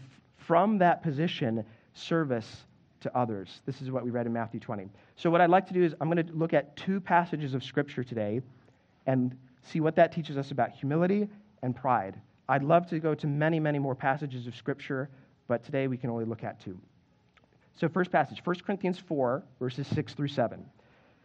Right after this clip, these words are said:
Paul writes there, "I have applied all these things to myself and Apollos for your benefit, brothers, that you may learn by us not to go beyond what is written,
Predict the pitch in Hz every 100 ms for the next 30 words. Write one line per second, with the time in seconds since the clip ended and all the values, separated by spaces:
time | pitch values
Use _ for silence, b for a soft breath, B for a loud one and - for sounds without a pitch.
0 | b b 180 175 170 156 - 156 135 147
1 | 196 196 185 175 170 139 151 185 196 -
2 | 165 - 147 143 - 170 185 - 143 127
3 | - 143 147 147 - 123 135 131 127 123
4 | 123 - 104 95 95 - _ b b 143
5 | 139 - 147 180 165 135 175 170 135 170
6 | 208 123 113 - 123 139 165 156 151 143
7 | 123 113 147 170 127 110 101 104